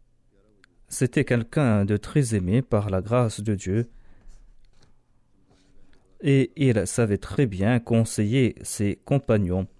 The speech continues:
La plupart, euh, de, euh, ses camarades de classe m'ont écrit et tous, euh, ont fait ses éloges. Et la chose principale qu'ils mentionnaient tous était son humilité, le fait qu'il ne se disputait avec personne,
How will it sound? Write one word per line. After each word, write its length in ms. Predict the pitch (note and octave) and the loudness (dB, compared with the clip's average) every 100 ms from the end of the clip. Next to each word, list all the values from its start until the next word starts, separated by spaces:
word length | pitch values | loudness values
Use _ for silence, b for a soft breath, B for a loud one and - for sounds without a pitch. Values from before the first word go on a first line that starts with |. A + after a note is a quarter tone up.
| b b b b b b b - D3+ | b b b b b b b -12 -2
La 200 | A2+ A2+ | 2 2
plupart, 720 | A#2 - C#3 A2 G2 G#2+ - b b b | -2 2 4 4 2 -2 -4 b b b
euh, 140 | A2 G#2+ | 0 0
de, 380 | A2 A#2 A#2 - | 2 2 4 2
euh, 200 | A#2 G#2+ | -2 -2
ses 220 | G#2 A2 | -2 -4
camarades 340 | G#2 A#2+ A2 G2+ | 0 2 2 2
de 80 | A2 | 0
classe 380 | - A2+ - | 2 0 2
m'ont 160 | A2+ G#2+ | 2 2
écrit 520 | A2 - - B2+ G#2+ b b - | 2 -4 0 0 0 b b -2
et 120 | B2 | 0
tous, 420 | A2 - D3+ - B2 | 0 -2 -4 0 2
euh, 160 | A#2+ - b b - | 2 0 b b -2
ont 120 | A2+ | 0
fait 220 | C3+ A#2+ | 2 0
ses 340 | - G#2 F#2+ | 0 -6 0
éloges. 440 | B2 A#2+ G2 - A2 G2+ b b | 2 4 2 0 -2 -2 b b
Et 160 | D3+ C#3+ | 2 4
la 120 | B2+ | 4
chose 280 | - D#3 - | 4 2 2
principale 580 | D#3 D3 C#3 - A2 G2 | 0 0 0 2 0 2
qu'ils 160 | A2 | 0
mentionnaient 360 | A#2 - A#2 A2 | 0 2 0 0
tous 360 | F#3+ - - B2 - | 0 -4 0 0 0
était 240 | B2 F3 | 0 0
son 260 | - A2+ G#2+ | 2 2 4
humilité, 600 | C3+ G#2+ G2 - A#2 D3+ b b b | 4 2 -2 0 0 0 b b b
le 100 | A2 | -2
fait 240 | - D3+ C3 | 0 0 0
qu'il 200 | A#2+ G#2 | -2 -4
ne 60 | |
se 140 | - G2 | -4 -4
disputait 360 | D3 - A2+ | -4 -4 -2
avec 220 | G2+ F#2+ | -2 0
personne, 540 | - A2+ - A2 B2+ | -2 -2 0 2 2